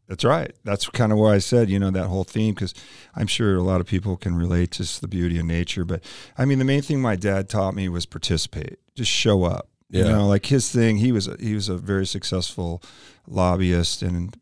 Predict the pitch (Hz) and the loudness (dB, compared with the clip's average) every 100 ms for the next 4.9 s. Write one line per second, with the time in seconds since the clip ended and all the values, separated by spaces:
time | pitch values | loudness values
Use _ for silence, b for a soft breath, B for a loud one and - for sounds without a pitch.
0 | - 92 90 90 92 92 - 87 85 82 | -8 -4 -2 -4 -4 -6 -6 -6 -4 -4
1 | 82 80 80 82 - - 82 - 98 90 | -4 -4 -2 -4 -6 -8 -10 -10 -8 -4
2 | 82 82 90 85 82 82 85 85 82 - | -2 -2 0 0 0 -2 -4 -6 -6 -8
3 | B B B 123 101 110 110 95 - 127 | B B B 2 4 4 4 2 0 -2
4 | 120 - 92 _ _ - 98 98 95 | -2 -6 -12 _ _ -6 -2 -2 -2